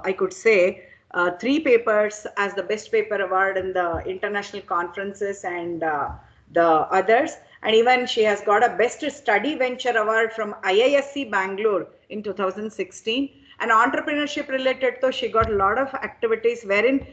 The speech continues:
she was herself as a speaker, as an organizer, and even she was being active, I mean, actively participated as a program coordinator. So still more to say. Sorry, <laughs> not to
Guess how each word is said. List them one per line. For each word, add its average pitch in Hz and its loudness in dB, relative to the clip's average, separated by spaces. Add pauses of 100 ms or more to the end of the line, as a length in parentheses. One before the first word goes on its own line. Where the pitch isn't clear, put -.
(140)
she - -4
was 247 4
herself 247 0 (140)
as 226 0
a 208 -6
speaker, 269 2
as 202 -6
an 196 -4
organizer, 240 -4 (120)
and 214 -6
even 240 -4
she 214 -6
was 196 -4
being 214 -6
active, 202 -2 (280)
I - -6
mean, 226 0
actively 269 2
participated 214 -2
as 196 -4
a 196 -6
program 196 -2 (240)
coordinator. 175 -2 (240)
So 214 -2
still 277 0
more 277 4
to 320 4
say. 311 0 (140)
Sorry, 240 -2 (100)
<laughs> 220 -8
not 220 -6
to 269 -4